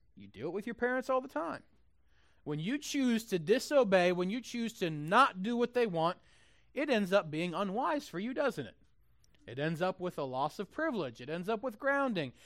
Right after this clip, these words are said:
It ends up with someone yelling at you, all right? Whatever form of corrective, you know, punitive punish action there is,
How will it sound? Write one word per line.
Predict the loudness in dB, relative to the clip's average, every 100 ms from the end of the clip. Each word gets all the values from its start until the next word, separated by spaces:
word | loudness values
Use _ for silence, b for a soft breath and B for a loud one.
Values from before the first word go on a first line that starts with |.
| b
It | 0 6
ends | 8 8
up | 4 4
with | 0
someone | 0 0 0
yelling | 2 4 4 2
at | -2 -4
you, | -6 -6 -12 b b -6
all | -2 2
right? | 2 2 0 _ _ _ 0
Whatever | 6 10 10 8 4
form | 8 10 10 10
of | 8 6
corrective, | 6 8 8 6 -2 -2 -4
you | 2
know, | 4
punitive | 4 2 2 2 2
punish | 4 4 2 4
action | 6 6 4 2
there | 2
is, | 2 8 8 8